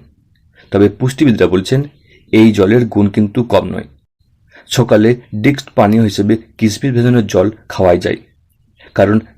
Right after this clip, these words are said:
সারা রাত ভেজার পর ওই জলের মধ্যে কিশমিশের যাবতীয় উপাদান দ্রবীভূত হয়ে যায়। তাই কিশমিশ ভেজানোর জল ফেলে দেওয়ার কোনো মানেই হয় না। কিন্তু এই পানীয় ঠিক কী কী উপকারে লাগে,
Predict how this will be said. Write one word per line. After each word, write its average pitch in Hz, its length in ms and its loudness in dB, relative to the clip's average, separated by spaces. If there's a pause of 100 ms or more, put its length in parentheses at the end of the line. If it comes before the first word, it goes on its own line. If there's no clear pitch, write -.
সারা 107 240 2
রাত 135 120 0 (120)
ভেজার 101 260 2 (100)
পর 90 120 2 (320)
ওই 104 80 2 (140)
জলের 101 300 2
মধ্যে 98 220 -2 (100)
কিশমিশের 98 480 -2
যাবতীয় 92 480 0
উপাদান 98 280 0 (400)
দ্রবীভূত 98 400 2
হয়ে 87 160 -2
যায়। - 140 -6 (1120)
তাই 110 140 2 (100)
কিশমিশ 131 360 -4
ভেজানোর 139 280 0 (100)
জল 90 160 4 (360)
ফেলে 113 220 0
দেওয়ার 104 280 4
কোনো 104 160 0 (360)
মানেই 87 280 0
হয় 78 180 -8
না। - 60 -10 (800)
কিন্তু 117 220 2 (180)
এই 117 80 4 (100)
পানীয় 107 340 2
ঠিক 131 120 -2 (320)
কী 127 180 -4
কী 143 160 -2
উপকারে 95 380 0
লাগে, 87 180 -2